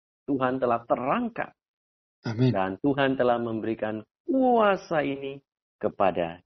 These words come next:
Speaker 1: gereja. Karena itu, di dalam Efesus pasal satu di sana memperlihatkan kepada kita kedudukan Kristus. Bahwa dia, bahwa dia telah didudukkan di atas tahta.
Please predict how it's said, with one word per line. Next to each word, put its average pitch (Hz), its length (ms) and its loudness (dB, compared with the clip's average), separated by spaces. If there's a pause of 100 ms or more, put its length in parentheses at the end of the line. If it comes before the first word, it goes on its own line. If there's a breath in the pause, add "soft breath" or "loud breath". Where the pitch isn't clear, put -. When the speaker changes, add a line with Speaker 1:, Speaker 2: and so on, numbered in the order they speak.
Speaker 1:
gereja. 87 640 -4 (920)
Karena 95 300 2
itu, 123 160 0
di 113 80 4
dalam 98 340 4
Efesus 131 560 -2
pasal 120 320 0
satu - 400 -4
di 107 140 -6
sana 113 240 -4 (480)
memperlihatkan 123 840 2
kepada 110 380 -4
kita 131 480 -6
kedudukan 147 720 0
Kristus. - 580 -8 (600)
Bahwa 117 320 4
dia, 135 160 -2
bahwa 113 320 -2
dia 131 240 0
telah 131 240 -4
didudukkan 139 880 -4
di 123 80 0
atas 101 320 -4
tahta. - 320 -14